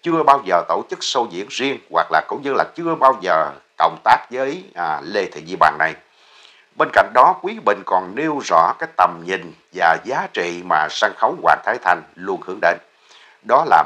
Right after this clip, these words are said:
mang đến những cái tác phẩm nghệ thuật tử tế, nhân văn và chỉnh chu, truyền cảm hứng, sưởi ấm tâm hồn, con người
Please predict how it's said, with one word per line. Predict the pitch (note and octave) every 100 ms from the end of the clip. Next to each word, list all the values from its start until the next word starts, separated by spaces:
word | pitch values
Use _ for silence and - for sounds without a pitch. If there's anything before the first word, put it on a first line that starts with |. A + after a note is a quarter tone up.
| -
mang | B2 C#3 B2+
đến | C3 F3 F3
những | F#3
cái | C#3
tác | E3+ F#3+ -
phẩm | - - F2
nghệ | D#2+ -
thuật | D#2+ D2+ _ _ _ _
tử | F#2 F2+ A2+
tế, | B2 C3 E3 G#3 -
nhân | F#2 G2+ G2
văn | G#2 - _ E2
và | D#2+ - -
chỉnh | - F#2+
chu, | A2 G#2+ - _ _ _ _ _ _ -
truyền | A2+ A2+ F#2+
cảm | F2+ G2+
hứng, | C3+ E3+
sưởi | - F2 A2
ấm | - D#3+ -
tâm | A2+
hồn, | F2 D#2+ D2+ - _
con | F#2+ F2
người | E2 D#2+